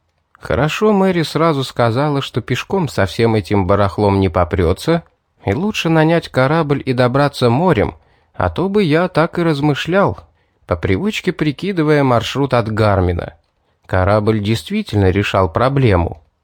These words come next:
ведь остававшиеся в таком случае десять миль через лес можно преодолеть и с очень тяжёлым грузом. «А с заклинаниями что будем делать?» поинтересовалась Мэри.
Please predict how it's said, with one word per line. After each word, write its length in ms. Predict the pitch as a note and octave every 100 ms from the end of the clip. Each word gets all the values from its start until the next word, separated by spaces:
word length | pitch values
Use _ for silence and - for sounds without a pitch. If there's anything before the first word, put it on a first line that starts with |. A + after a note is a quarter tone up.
| _
ведь 200 | - B2+
остававшиеся 840 | A2+ - A#2+ C#3 C#3+ - B2 - A#2
в 60 |
таком 380 | - A2 C3 B2
случае 480 | - B2+ B2 A#2+ G#2+
десять 440 | G2+ B2 A#2 -
миль 220 | A2 A#2
через 380 | A2 G#2+ G2+ E2+
лес 360 | G2 D#3+ - - _ -
можно 460 | F2 B2 E3+ F3
преодолеть 760 | - D3 C#3 A#2+ A#2 C#3 D#3+ C#3+
и 40 |
с 120 | -
очень 300 | C#3 - C#3
тяжёлым 600 | - B2 A2+ F#3+ G3+ A#2
грузом. 540 | G2 G2+ F#2 E2+ - - _ _ _ _ _ _ _ _ _ _ _ _
«А 160 | D#3 D#3
с 40 |
заклинаниями 800 | D#3 E3+ D3 B2 A2+ A#2+ D3+ D#3+
что 240 | - E3+
будем 320 | D#3+ D#3+ D#3+
делать?» 480 | D3 D#3+ D#3 D3+ - _ _ -
поинтересовалась 920 | F#2 F2+ F#2+ F#2 G2 F#2 F#2 F2+ E2+
Мэри. 460 | F2+ F2 F2 E2+